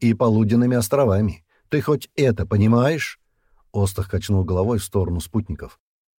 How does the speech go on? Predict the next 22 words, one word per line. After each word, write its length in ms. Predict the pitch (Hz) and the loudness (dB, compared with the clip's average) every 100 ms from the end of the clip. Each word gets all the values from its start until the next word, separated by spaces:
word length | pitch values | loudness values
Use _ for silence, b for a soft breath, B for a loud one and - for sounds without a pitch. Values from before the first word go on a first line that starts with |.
| _ - | _ -2
Немногословные 880 | 113 143 156 151 139 117 123 123 120 | 0 2 0 0 -2 -2 -2 -2 -2
Балары 420 | 120 110 95 104 | 0 0 0 0
поглядывали 560 | 123 104 95 92 110 | -2 -2 -2 -2 -2
на 120 | 120 113 | 0 -2
море 220 | 90 95 | -2 -4
позади, 540 | 107 113 92 90 98 | -4 -4 -6 -6 -8
словно 420 | - 101 82 82 | -8 -6 -6 -8
прощаясь. 680 | 80 80 - 87 71 - - _ _ _ _ _ - | -10 -10 -10 -10 -10 -14 -18 _ _ _ _ _ -6
«Бариан 500 | 87 98 104 101 101 | -2 0 2 2 2
мне 120 | 104 | 2
друг, 380 | 101 139 110 - _ | 2 0 -2 -10 _
конечно», — 560 | 104 101 90 - 73 - _ _ _ | 0 2 0 -4 -12 -16 _ _ _
слабо 360 | - 90 80 80 | -8 -6 -4 -4
улыбнулся 460 | 82 85 80 - | -6 -4 -6 -6
Оли. 220 | 78 71 - b b | -8 -8 -14 b b
«Но 240 | 101 107 95 | 0 0 0
Бол 360 | 95 120 131 | 0 2 2
он 220 | 117 95 | 2 0
только 460 | - 117 110 95 110 | -2 0 0 0 -2
по 440 | - 110 113 120 | 0 0 0 -2
праву 340 | - 117 104 110 | -2 0 2 2
наследия. 680 | 117 120 117 85 101 104 | 0 0 0 0 0 -2